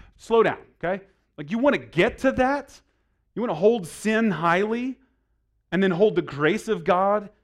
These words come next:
highly? In that moment, you probably just need to hug that person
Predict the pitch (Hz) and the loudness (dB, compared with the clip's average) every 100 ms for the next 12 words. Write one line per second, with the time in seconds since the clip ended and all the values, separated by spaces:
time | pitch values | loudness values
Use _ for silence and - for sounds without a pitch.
0 | _ _ _ _ - 165 185 190 226 262 | _ _ _ _ -8 0 0 0 -4 -6
1 | - _ _ _ _ _ _ _ _ _ | -10 _ _ _ _ _ _ _ _ _
2 | _ - 160 170 180 240 233 190 180 214 | _ -4 -2 0 2 2 0 -4 -2 -2
3 | 240 208 180 196 202 147 123 160 165 123 | 0 -4 -8 -8 -8 -8 -6 -6 -4 -8
4 | 107 107 90 92 | -8 -12 -14 -18